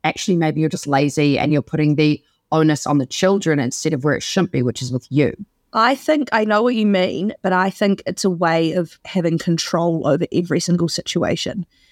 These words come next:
Speaker 2: because you're essentially setting your children up to fail by at six years old telling them they have to make their lunch every single day. Another example was she said to her daughter, so she's filming this the whole time,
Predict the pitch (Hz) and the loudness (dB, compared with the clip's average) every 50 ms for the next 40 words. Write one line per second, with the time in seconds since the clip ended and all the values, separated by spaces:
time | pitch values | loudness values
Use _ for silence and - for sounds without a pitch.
0 | _ _ _ - 175 - - 185 170 170 - - - _ _ _ _ _ _ _ | _ _ _ -6 -2 2 2 2 2 2 -2 -8 -12 _ _ _ _ _ _ _
1 | _ _ - 196 202 190 196 - - 277 262 - - 254 240 226 - - 208 - | _ _ 0 2 2 2 2 2 0 0 0 0 2 0 2 0 2 0 0 2
2 | 196 190 185 180 180 - 196 180 175 180 165 165 - - - 185 - - - 175 | 2 2 2 0 2 2 0 2 2 2 0 0 -2 -4 -12 -12 -12 -6 -4 -2
3 | 156 170 - - - 170 170 _ _ - 170 170 170 165 - - - - - - | -2 -2 -4 -6 -6 -8 -10 _ _ 0 2 2 2 0 -2 -6 -10 -8 -2 -2
4 | - - - - - 170 165 175 170 165 175 165 - - 160 160 165 175 165 165 | -2 -2 -2 0 0 2 2 2 2 2 0 -2 -2 -2 0 0 2 2 2 2
5 | 160 151 160 160 - - 165 165 165 - - 170 160 170 175 170 - - 170 165 | 2 0 -2 -4 -4 -2 -2 0 0 0 -2 -2 0 0 0 0 0 0 -2 0
6 | 175 160 - - 170 165 160 165 160 160 131 - 156 185 _ _ _ _ _ _ | -2 -4 -4 -4 -4 -4 -4 -2 -4 -4 -6 -4 -8 -10 _ _ _ _ _ _
7 | _ - 220 220 240 233 240 233 247 226 - 202 185 185 185 - 190 180 175 180 | _ 0 4 4 4 4 4 2 2 2 2 2 2 2 2 0 0 2 4 4
8 | 175 180 180 - _ _ _ _ _ _ _ - - - 208 190 - 214 190 - | 2 2 2 -4 _ _ _ _ _ _ _ -6 -2 -2 -2 0 0 -2 0 0
9 | 202 175 202 180 190 190 185 185 170 - 180 175 - 185 175 202 - - 214 196 | 2 2 2 2 2 2 2 2 2 0 -2 0 -2 -2 -2 -2 -2 2 0 2
10 | 180 180 175 170 165 - - 180 185 175 165 160 - 185 165 - - 170 190 | 2 2 0 0 -2 -2 -4 0 0 0 0 0 0 0 0 0 0 -4 -4